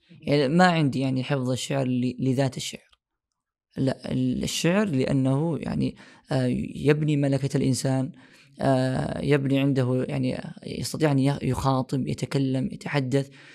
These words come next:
يستطيع أن يكون، يعني، بصيرا. الشعر هو لغة، واللغة هي فكر، فكلما اتسع الإنسان في اللغة، اتسع الإنسان في الفكر.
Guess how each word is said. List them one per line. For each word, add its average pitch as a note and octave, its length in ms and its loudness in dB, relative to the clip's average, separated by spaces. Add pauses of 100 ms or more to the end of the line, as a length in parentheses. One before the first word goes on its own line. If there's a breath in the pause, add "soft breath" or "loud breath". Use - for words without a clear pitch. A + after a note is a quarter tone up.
(140 loud breath)
يستطيع D3 480 0
أن C3+ 180 2
يكون، C3+ 380 0
يعني، C#3 260 -2
بصيرا. C3 480 -2 (140)
الشعر F3 420 0 (580)
هو D3+ 160 4
لغة، C#3+ 360 2
واللغة C#3 360 4
هي C3 160 2
فكر، - 340 -6 (240 soft breath)
فكلما D3+ 420 4
اتسع C#3 260 -4
الإنسان C3 300 0
في B2 80 -4
اللغة، C3+ 340 -2 (220)
اتسع - 280 -2
الإنسان C3 280 -2
في A#2 60 -4
الفكر. - 360 -6